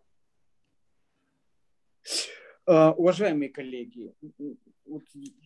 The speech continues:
я позволил себе превысить на, на, на восемь минут отведённое нашему коллоквиуму время, но больше не могу себе позволять. Мы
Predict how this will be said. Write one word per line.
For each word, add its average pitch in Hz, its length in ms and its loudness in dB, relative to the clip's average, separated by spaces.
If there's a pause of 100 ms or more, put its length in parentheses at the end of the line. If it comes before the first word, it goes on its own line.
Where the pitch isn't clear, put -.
(140)
я 170 260 0
позволил 165 480 0
себе 151 320 -4
превысить 175 840 -4
на, 147 420 -2
на, 139 260 -6
на 156 160 0
восемь 160 360 0
минут 139 360 -2
отведённое 131 640 2
нашему 135 540 0
коллоквиуму 127 600 -8
время, 175 580 2 (1040)
но 139 480 4 (240)
больше 143 380 -4
не 135 40 -2
могу 175 220 2
себе 139 260 -2
позволять. 120 680 0 (100)
Мы 143 800 4